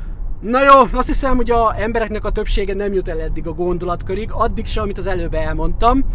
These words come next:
Úgyhogy ő inkább csak annak örül, hogy: „Á, engem ne kövessen senki, megnyomja a gombot, és utána lesz, ami lesz.” Mi van, hogyha igazam van? Mi van, hogyha lesz egy új rendszer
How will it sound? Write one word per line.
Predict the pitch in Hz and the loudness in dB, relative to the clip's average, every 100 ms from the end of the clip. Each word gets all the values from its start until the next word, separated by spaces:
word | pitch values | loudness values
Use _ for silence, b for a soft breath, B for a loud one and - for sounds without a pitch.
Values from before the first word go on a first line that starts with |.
| B - | B -2
Úgyhogy | 247 277 | -2 -2
ő | 262 | -2
inkább | 269 277 269 | -2 -2 -6
csak | 294 | -4
annak | 285 240 226 | -2 -2 -2
örül, | 247 240 | -2 0
hogy: | 233 | 0
„Á, | 349 370 | -2 -2
engem | 311 262 | -2 0
ne | 240 | 0
kövessen | 233 220 214 226 220 | 4 2 2 -2 -2
senki, | 226 233 233 | -4 -6 -6
megnyomja | 208 226 226 214 214 | -4 -2 -2 -2 -2
a | |
gombot, | 196 202 202 202 | -2 -2 -2 -4
és | 202 | -4
utána | 202 202 196 196 185 180 - | -2 -2 -2 -2 -2 -2 -4
lesz, | 170 180 - | -6 -6 -6
ami | 175 185 | -6 -6
lesz.” | 170 147 - - B B B B B B B - - | -6 -8 -6 -6 B B B B B B B -8 -4
Mi | 381 | -2
van, | 339 302 | 2 2
hogyha | 262 269 214 | 2 -2 -4
igazam | 208 185 170 175 | -4 -2 0 -2
van? | 180 226 | 0 -2
Mi | 320 | 0
van, | 294 269 | 0 2
hogyha | 240 247 | 2 6
lesz | 240 220 | 6 6
egy | 226 233 | 0 -2
új | 233 208 | -2 -2
rendszer | 190 190 - 196 190 | -2 -4 -4 -6 -6